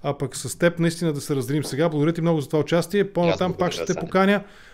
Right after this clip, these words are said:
Speaker 1: И да, ще продължим този разговор.
Speaker 2: Ще,
Speaker 1: Да се
Speaker 2: за мен ще бъде чест.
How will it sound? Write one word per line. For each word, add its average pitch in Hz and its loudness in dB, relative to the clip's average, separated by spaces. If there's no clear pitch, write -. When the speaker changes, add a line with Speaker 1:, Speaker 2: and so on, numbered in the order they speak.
Speaker 1:
И 185 0
да, 202 6
ще - -4
продължим 165 2
този 165 4
разговор. 143 2
Speaker 2:
Ще, 175 -4
Speaker 1:
Да 170 0
се 180 -4
Speaker 2:
за 190 0
мен 98 2
ще - 0
бъде 95 2
чест. - -2